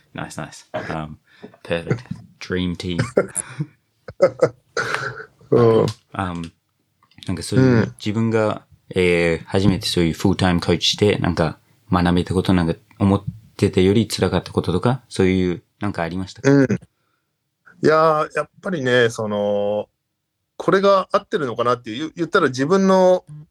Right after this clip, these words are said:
Speaker 2: 経験してきたことしかこう、教えられてないっていう気持ちはずっとあって、ただそれがずっと試合に勝ってると、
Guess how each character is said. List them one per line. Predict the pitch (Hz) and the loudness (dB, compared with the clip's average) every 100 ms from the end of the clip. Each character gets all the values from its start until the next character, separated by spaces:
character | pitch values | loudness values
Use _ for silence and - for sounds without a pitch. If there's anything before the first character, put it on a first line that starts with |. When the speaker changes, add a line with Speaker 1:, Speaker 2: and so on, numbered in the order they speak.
| _ _ - | _ _ -2
Speaker 2:
経 | 196 196 | 0 2
験 | 196 196 196 196 190 190 190 - _ _ | 0 0 -2 0 0 0 -2 -6 _ _
し | - | -6
て | - 190 | -2 0
き | |
た | 131 | 0
こ | 139 | 0
と | 196 | 0
し | - | 0
か | 131 | 0
こ | 120 113 107 104 98 _ - | 0 2 2 2 -2 _ -12
う、 | 117 | -2
教 | 139 | 2
え | 131 | 4
ら | 131 | 2
れ | |
て | 127 | 0
な | 127 123 | 0 0
い | |
っ | |
て | 120 98 | -2 -12
い | 90 | -12
う | 90 87 87 87 _ - | -10 -10 -10 -12 _ -10
気 | 113 | -6
持 | 101 | 0
ち | 107 | 0
は | 98 | 0
ず | 101 | 0
っ | |
と | 104 | 0
あ | 104 | 0
っ | |
て、 | - 92 87 - _ - - - _ | 0 2 2 0 _ -20 -20 -20 _
た | 220 | 2
だ | 151 | 4
そ | 170 | 4
れ | 175 | 2
が | 175 | 0
ず | 170 | 0
っ | |
と | 180 | -2
試 | 202 | 0
合 | 185 | 0
に | |
勝 | 180 214 | 0 -2
っ | |
て | - | -2
る | 120 | -4
と、 | - 110 95 - | -2 -2 -2 -6